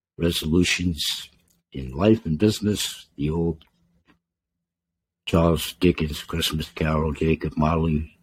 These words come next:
<laughs> Ghost of Christmas Past, Present and Future, something I've joked around with, but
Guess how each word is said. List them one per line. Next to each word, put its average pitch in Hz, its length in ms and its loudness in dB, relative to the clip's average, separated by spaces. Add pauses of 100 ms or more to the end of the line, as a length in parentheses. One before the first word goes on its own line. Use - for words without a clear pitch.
(120)
<laughs> - 180 -12
Ghost - 300 -2
of 87 100 -10
Christmas - 480 -4
Past, - 600 -4 (500)
Present 85 480 0
and 78 140 -4
Future, 87 460 -2 (320)
something 107 420 2
I've 80 140 2
joked 87 300 4
around 82 440 0
with, 76 320 -4
but 78 220 -4